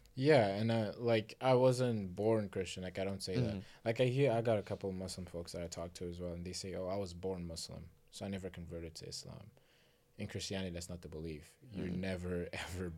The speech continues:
Speaker 1: born
Speaker 2: You're born
Speaker 1: a
Speaker 2: into sin.
Speaker 1: Christian.
Speaker 2: You're born
Speaker 1: Right.
Speaker 2: not Christian.
Speaker 1: You're, b-, like, the belief is that you're born and you're a sinner.
Speaker 2: Yes.
Speaker 1: And then you have to accept Christ
Speaker 2: Mm-hmm.
Speaker 1: and then become Christian.
Speaker 2: Mm-hmm.
Speaker 1: So I was, I wasn't always Christian. I always grew up in that Christian environment.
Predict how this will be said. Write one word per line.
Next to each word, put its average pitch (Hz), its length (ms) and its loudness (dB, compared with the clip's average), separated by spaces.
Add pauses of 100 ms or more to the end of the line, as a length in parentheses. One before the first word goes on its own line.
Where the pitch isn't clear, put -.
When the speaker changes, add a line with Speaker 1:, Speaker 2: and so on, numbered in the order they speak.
Speaker 1:
born - 60 -8
Speaker 2:
You're 104 240 4
born 123 280 8
Speaker 1:
a - 20 0
Speaker 2:
into 98 240 -2
sin. 90 100 0
Speaker 1:
Christian. 92 160 -2
Speaker 2:
You're 95 80 -2
born 110 240 2
Speaker 1:
Right. 92 180 2
Speaker 2:
not 98 280 2
Christian. - 420 -6 (100)
Speaker 1:
You're, 101 280 2 (640)
b-, - 200 -10
like, 98 220 0
the 107 80 0
belief 104 460 4
is 95 100 0
that 92 160 2
you're 90 180 -2
born 90 720 6 (200)
and 95 120 -2
you're 87 120 -2
a 82 40 -6
sinner. 90 380 0 (320)
Speaker 2:
Yes. - 300 -2 (180)
Speaker 1:
And 95 340 -4
then 123 340 8
you 104 180 2
have 98 280 0
to 95 120 -4
accept 92 400 -6
Christ 87 460 -2 (120)
Speaker 2:
Mm-hmm. 135 220 2
Speaker 1:
and 107 200 0
then 110 200 2
become 92 320 -4
Christian. 113 480 -2 (200)
Speaker 2:
Mm-hmm. 98 180 -8 (100)
Speaker 1:
So 127 160 6
I 131 140 12
was, 131 300 10
I 127 120 8
wasn't 131 520 6
always 117 380 6
Christian. 104 540 0
I 98 80 -2
always 127 280 6
grew 113 160 4
up 104 120 4
in 98 100 0
that 87 140 -4
Christian 95 280 -2
environment. 90 600 4